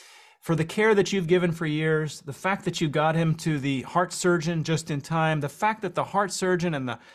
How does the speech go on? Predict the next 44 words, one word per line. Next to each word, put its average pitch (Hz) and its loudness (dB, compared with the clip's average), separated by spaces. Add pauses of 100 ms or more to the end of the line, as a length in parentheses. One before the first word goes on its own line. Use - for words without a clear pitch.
(160)
the 143 2
invasive 175 4
cardiologist 165 2
did 175 0
their 156 2
job. 151 2 (400)
And 240 -4
this - -4
took, - -8
I'm 202 2
sure 262 2
it 269 0
took 233 0
my 196 2
patient 180 0 (160)
maybe 220 2
three 190 2
minutes 170 2
to 165 -6
type 175 -2
out 156 2
a 143 -2
message. 147 -4 (420)
And 156 4
this 208 4
has 226 -2
now 190 2
percolated 175 0
through 165 -4
the 151 -2
entire 180 0
system. 147 -4 (400)
It's - 0 (100)
certainly 214 4
given 160 4
me 180 2
a 151 0
personal 180 -2
lift. 170 -2
It's - -4
lifted 175 2
everybody. 170 2
Seventy-five 175 0
cardiologists 160 -2